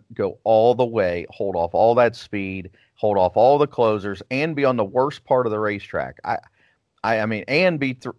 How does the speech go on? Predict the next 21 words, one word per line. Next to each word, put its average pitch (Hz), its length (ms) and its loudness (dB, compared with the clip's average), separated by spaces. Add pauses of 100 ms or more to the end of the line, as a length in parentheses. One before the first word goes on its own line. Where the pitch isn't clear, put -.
probably 135 480 2
three 113 280 -8
to 107 80 -6
one 90 320 -6 (280)
because 110 280 -6
she, - 260 -8 (320)
people 160 300 -4
see 135 220 -4
all 135 180 6
those 131 240 2
ones 107 520 -2
on 95 120 -2
the 92 100 -6
chart, 110 540 0
they're 110 180 -4
gonna 95 260 -6
bet 85 240 -4
on 71 160 -8
her. 58 140 -16 (360)
So 101 460 -2
I, 101 140 -2